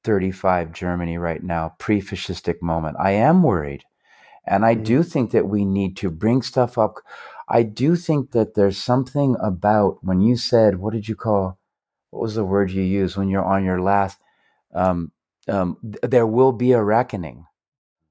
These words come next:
Speaker 1: There's a reckoning. And why do I keep putting it off? What is it about me that doesn't wanna go in? This is related to, like, the supposed capacity,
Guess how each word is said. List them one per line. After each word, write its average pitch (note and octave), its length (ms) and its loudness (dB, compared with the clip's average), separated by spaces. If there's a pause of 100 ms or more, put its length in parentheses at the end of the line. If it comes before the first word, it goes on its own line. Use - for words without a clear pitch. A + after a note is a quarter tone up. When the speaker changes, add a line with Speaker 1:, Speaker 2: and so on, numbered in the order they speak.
(100)
Speaker 1:
There's C3 260 2
a D3 60 -2
reckoning. A2+ 500 -2
And F#2+ 160 -6
why B2+ 180 0
do F3 140 -2
I E3+ 80 0
keep E3+ 320 -10
putting D3 260 -6
it D3+ 100 -4
off? B2 240 -6
What B2 180 -2
is E3 160 -2
it E3 80 -4
about C#3 380 2
me A2+ 100 0
that G#2 140 0
doesn't A#2+ 260 -2
wanna A#2 200 4
go A#2 200 2
in? A2 100 0 (380)
This E3 260 0
is D3+ 180 0
related A#2 800 4 (440)
to, B2+ 240 6
like, A#2+ 420 2 (260)
the A2 120 -2
supposed C3+ 760 0
capacity, A2 920 -4